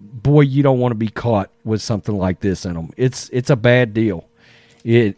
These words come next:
it is. In a time like we're in right now, wow. I mean, the timing on this is crazy, absolutely crazy. Um, gonna be interested to see what the N B A says,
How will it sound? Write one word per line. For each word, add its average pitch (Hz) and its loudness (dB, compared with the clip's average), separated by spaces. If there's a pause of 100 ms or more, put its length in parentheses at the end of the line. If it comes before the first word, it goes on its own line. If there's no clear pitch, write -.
it 120 4
is. 120 2
In 117 -2
a 107 0
time 147 2
like 127 2
we're 131 2
in 131 4
right 127 2
now, 143 2 (520)
wow. 101 0 (640)
I 120 0
mean, 110 2
the 92 -2
timing 147 0
on 98 0
this 98 0
is 95 -8
crazy, 107 0 (100)
absolutely 123 -2
crazy. 151 2 (540)
Um, 131 4 (200)
gonna 180 4
be 220 4
interested 208 2
to 185 6
see 208 2
what 175 4
the 135 -4
N 185 2
B 190 4
A 202 4
says, 202 2